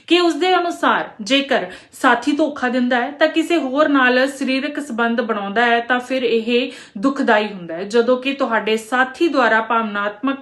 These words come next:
ਤੌਰ ਤੇ ਧੋਖਾ ਦੇਣਾ ਵਧੇਰੇ ਦੁਖਦਾਈ ਹੁੰਦਾ ਹੈ। ਉਦੋਂ ਜਾਨਵੀ ਕਪੂਰ ਅਤੇ ਕਰਨ ਜੋਹਰ ਸ਼ੋਅ ਵਿੱਚ ਮਹਿਮਾਨ ਸਨ ਤੇ ਸ਼ੋਅ ਦੇ ਇਹ ਜਾਂ ਉਹ ਸੈਗਮੈਂਟ ਦੌਰਾਨ ਟਵਿੰਕਲ ਨੇ ਇਹ ਸਵਾਲ ਉਠਾਇਆ ਤੇ ਪੁੱਛਿਆ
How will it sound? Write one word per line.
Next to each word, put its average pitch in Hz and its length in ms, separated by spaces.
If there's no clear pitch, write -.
ਤੌਰ 233 220
ਤੇ 254 300
ਧੋਖਾ 311 360
ਦੇਣਾ 285 320
ਵਧੇਰੇ 247 400
ਦੁਖਦਾਈ 185 480
ਹੁੰਦਾ 165 200
ਹੈ। - 120
ਉਦੋਂ 311 260
ਜਾਨਵੀ 311 400
ਕਪੂਰ 320 420
ਅਤੇ 302 200
ਕਰਨ 233 320
ਜੋਹਰ 240 280
ਸ਼ੋਅ 247 260
ਵਿੱਚ 262 220
ਮਹਿਮਾਨ 208 440
ਸਨ 254 280
ਤੇ 269 160
ਸ਼ੋਅ 277 340
ਦੇ 294 240
ਇਹ 302 420
ਜਾਂ 294 160
ਉਹ 277 340
ਸੈਗਮੈਂਟ 262 640
ਦੌਰਾਨ 233 440
ਟਵਿੰਕਲ 233 440
ਨੇ 233 100
ਇਹ 226 280
ਸਵਾਲ 220 400
ਉਠਾਇਆ 226 400
ਤੇ 233 60
ਪੁੱਛਿਆ 277 480